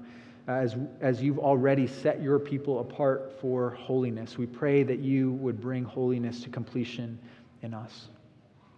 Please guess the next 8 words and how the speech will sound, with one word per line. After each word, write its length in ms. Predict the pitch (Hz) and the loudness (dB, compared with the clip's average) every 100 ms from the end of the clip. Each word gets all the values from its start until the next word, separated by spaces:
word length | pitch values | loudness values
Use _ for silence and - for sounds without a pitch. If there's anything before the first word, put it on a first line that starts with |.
| _ _ _ - | _ _ _ -8
Oh 80 | 131 | -4
God, 280 | 139 135 | 0 0
make 340 | 131 151 151 - - - - - - | 2 0 -2 -8 -16 -20 -20 -20 -10
the 80 | 127 | -10
people 500 | - 151 151 143 135 | -4 -2 0 2 2
of 100 | 107 | 0
Harvest 680 | - 139 135 123 123 - - - | -6 -2 -2 -2 -6 -8 -14 -14
Church 400 | - - 117 123 | -10 -4 -4 -4